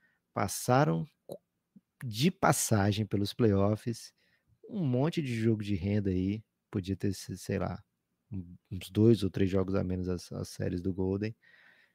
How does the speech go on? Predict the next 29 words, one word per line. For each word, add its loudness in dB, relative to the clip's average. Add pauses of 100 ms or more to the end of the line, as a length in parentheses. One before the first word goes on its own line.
(180)
e 6
batem 4
o 0
melhor 2
time -2
do 0
ano -2 (300)
de -8
uma 0
maneira, 0
assim, -6
um -8
pouco -4
até -4
acachapante, -4
né? -12 (640)
É, -4
o -6
Celtics -4
teve -2
a -4
seu -8
favor -4
aquele -4
último -6
quarto -6
do -12
primeiro -4
jogo, 0